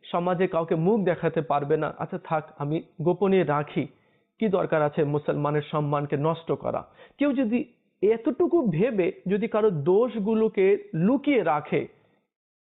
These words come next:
আমার নবী সাল্লাল্লাহু আলাইহি ওয়াসাল্লাম ইরশাদ করেছেন, আল্লাহ এই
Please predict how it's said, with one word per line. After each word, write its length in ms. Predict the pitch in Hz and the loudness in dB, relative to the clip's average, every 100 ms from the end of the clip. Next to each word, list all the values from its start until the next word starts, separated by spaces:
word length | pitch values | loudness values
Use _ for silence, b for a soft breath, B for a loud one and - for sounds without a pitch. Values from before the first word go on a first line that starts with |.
| _ - | _ -4
আমার 200 | 143 139 | -2 0
নবী 200 | 135 147 | 0 -2
সাল্লাল্লাহু 500 | - 123 127 135 135 | -2 -2 0 -2 -2
আলাইহি 320 | 123 139 139 | -2 -2 -2
ওয়াসাল্লাম 360 | 127 - 131 | -4 -6 -6
ইরশাদ 280 | 127 - 135 - | -6 -4 -6 -4
করেছেন, 440 | 131 135 - 165 180 b b - | -4 -4 -2 -4 -4 b b -10
আল্লাহ 480 | 170 180 170 190 202 - | -2 0 2 2 0 0
এই 160 | 208 | -2